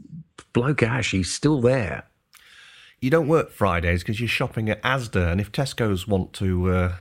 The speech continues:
Speaker 2: have you as a customer, then they could just pay us,
Speaker 1: Yeah.
Speaker 2: can't they? Yeah.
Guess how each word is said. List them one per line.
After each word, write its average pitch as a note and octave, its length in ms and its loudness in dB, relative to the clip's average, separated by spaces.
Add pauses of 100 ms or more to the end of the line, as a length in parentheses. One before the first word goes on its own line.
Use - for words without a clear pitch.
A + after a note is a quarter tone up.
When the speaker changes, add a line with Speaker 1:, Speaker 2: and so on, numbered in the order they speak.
(240)
Speaker 2:
have F#2 200 -4
you G2 260 0
as E2+ 160 -2
a E2+ 300 0
customer, F2 580 -4
then F#2+ 120 -4
they G2 80 -6
could - 140 -8
just - 140 -10
pay A#2 160 -2
us, F#2+ 60 4
Speaker 1:
Yeah. E2 120 4
Speaker 2:
can't G2 120 -4
they? E2 260 -2
Yeah. G#2 140 -6